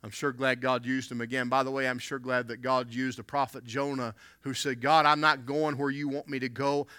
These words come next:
I'm gonna defy you. I'm gonna go the opposite way." And by the way, he kept a bad attitude about it the whole time.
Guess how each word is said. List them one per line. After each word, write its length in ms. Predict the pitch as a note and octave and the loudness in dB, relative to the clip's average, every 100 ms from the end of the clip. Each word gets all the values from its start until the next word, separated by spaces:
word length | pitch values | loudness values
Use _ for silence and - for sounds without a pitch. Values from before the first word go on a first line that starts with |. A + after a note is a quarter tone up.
| - | 2
I'm 140 | D3 | 2
gonna 180 | D3+ C#3 | 4 0
defy 520 | A#2+ A#2 - E3 D#3+ | -2 -6 6 12 12
you. 220 | D#3+ D#3+ D3+ | 10 4 4
I'm 140 | C#3 | 4
gonna 160 | C#3 C3 | 0 -2
go 140 | C3+ | -2
the 140 | C3 | 4
opposite 460 | C#3+ E3 - C#3+ D#3+ | 6 6 2 -8 -6
way." 300 | D3+ D#3 D3+ - - | 0 2 0 -4 -10
And 140 | C3 | 4
by 160 | D#3 F3+ | 8 10
the 80 | F3+ | 8
way, 160 | F3+ | 6
he 120 | E3 | 4
kept 260 | D3+ F#3 - | 2 0 0
a 80 | C#3+ | 4
bad 240 | D3 D3+ | 8 8
attitude 440 | D#3+ E3+ E3 F3+ D#3 | 8 6 2 -4 0
about 240 | D#3 E3+ | 4 4
it 60 | D3 | 2
the 140 | D3+ | -2
whole 160 | D#3+ D#3+ | -2 0
time. 580 | E3 D#3+ E3 E3+ D3+ | 2 4 4 0 -2